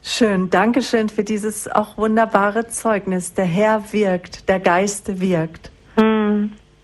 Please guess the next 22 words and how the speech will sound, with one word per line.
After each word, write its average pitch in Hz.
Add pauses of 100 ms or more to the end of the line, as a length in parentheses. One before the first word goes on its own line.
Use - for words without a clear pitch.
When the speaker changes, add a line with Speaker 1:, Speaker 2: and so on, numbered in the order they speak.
(280)
Speaker 1:
Dankeschön. 175
Und 208
alles 226
Gute 233
weiterhin 220
für 196
Ihren 208 (280)
Gebetskreis. 180 (240)
Speaker 2:
Wir 247
wollen 277
halt 269 (220)
schauen, 196 (160)
Speaker 1:
Ja. 196
Speaker 2:
wenn 233
jemand 302
mitbeten 311
tut, 311
dann 233
wissen 262
wir, 302 (520)
äh, 202
wir 226